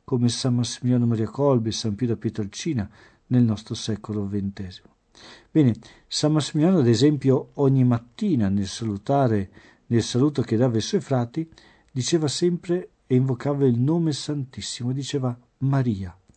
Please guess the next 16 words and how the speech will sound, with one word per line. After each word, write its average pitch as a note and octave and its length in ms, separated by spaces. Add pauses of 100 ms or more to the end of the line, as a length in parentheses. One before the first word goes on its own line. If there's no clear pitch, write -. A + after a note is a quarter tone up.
(920)
quale A#2+ 300
prima C#3+ 300
parola. G2+ 540 (360)
Perché? A#2 460 (500)
Perché D#3+ 280
voleva A#2+ 680
e A#2+ 160
vedeva B2+ 360
sempre A#2 680
la G#2 120
Madonna D3 600
vicina A#2+ 800
a - 20
ciascuno E3 960
di B2 260
loro. G2 380